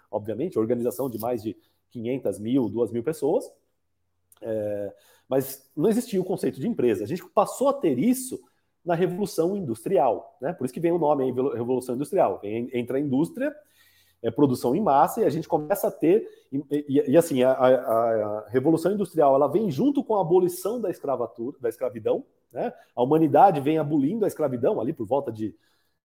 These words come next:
alguns países antes, o, o país, o, o Brasil foi um dos últimos, né, da América a abolir a escravidão, é, foi em mil oitocentos e, ai, fugiu a data aqui agora, mil oitocentos e vinte e dois? Acho que é, né?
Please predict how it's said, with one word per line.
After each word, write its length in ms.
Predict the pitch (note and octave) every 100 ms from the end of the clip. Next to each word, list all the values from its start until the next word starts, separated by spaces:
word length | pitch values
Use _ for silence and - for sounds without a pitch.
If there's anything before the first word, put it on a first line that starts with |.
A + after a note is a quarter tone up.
| - -
alguns 240 | D3+ F#3+
países 380 | - D#3 D3+ A#2+
antes, 220 | G3 G#3+
o, 80 | C#3+
o 120 | C3+
país, 320 | B2+ D3+ G#3+ F3+
o, 220 | D3+ D3+
o 40 | C#3+
Brasil 240 | F#3+ A3
foi 140 | A3
um 40 | G3
dos 140 | D#3+
últimos, 320 | C#3 - D3
né, 100 | C3 D3
da 100 | B2
América 480 | A#2+ F3 C#3 - - _ _ _ _ _ _ -
a 100 | B2+
abolir 240 | B2+ C3
a 20 |
escravidão, 520 | C#3 C#3 B2 A2+ G3+ - - _ _ _
é, 140 | A2+ A2
foi 180 | - C3
em 40 |
mil 220 | A#2+ E3
oitocentos 800 | C#3+ C3 A2+ - D3 D3+ B2 G2+
e, 240 | A2 C#3 D#3 _ _ _ -
ai, 300 | B2+ A#2 C#3
fugiu 400 | - A2+ G#2+ A#2+
a 40 |
data 280 | A#2+ A#2 A#2
aqui 120 | A#2+
agora, 380 | A#2+ A#2+ A2+ A2+ - _ _ _
mil 260 | A#2 A#2+
oitocentos 400 | D#3+ C3+ - D#3
e 40 | B2+
vinte 200 | C#3 D3
e 40 |
dois? 340 | B2 F3+ - -
Acho 160 | - -
que 80 |
é, 60 | A2+
né? 160 | A#2+